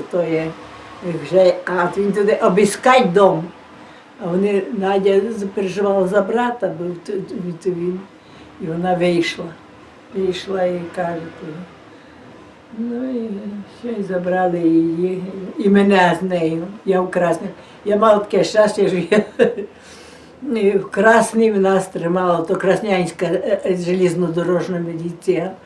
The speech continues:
була, і вона от, то, тим ще зайняла. То, то, знаєте,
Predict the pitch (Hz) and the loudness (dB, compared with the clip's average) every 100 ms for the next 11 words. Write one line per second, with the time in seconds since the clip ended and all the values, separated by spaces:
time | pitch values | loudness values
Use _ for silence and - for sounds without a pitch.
0 | - - - 190 190 185 190 190 196 170 | -20 -20 -12 0 4 4 4 4 2 2
1 | 175 175 170 165 170 160 - 185 160 180 | -2 -4 -4 -6 -6 -8 -8 -8 -6 -6
2 | 160 - 151 139 160 - 160 156 160 147 | -6 -6 -6 -6 -8 -6 -6 -6 -6 -8
3 | 143 170 - - - - - - - 214 | -8 -12 -16 -20 -20 -20 -20 -20 -10 -2
4 | 220 254 202 196 220 240 240 - 220 220 | 0 2 0 0 2 4 4 4 2 2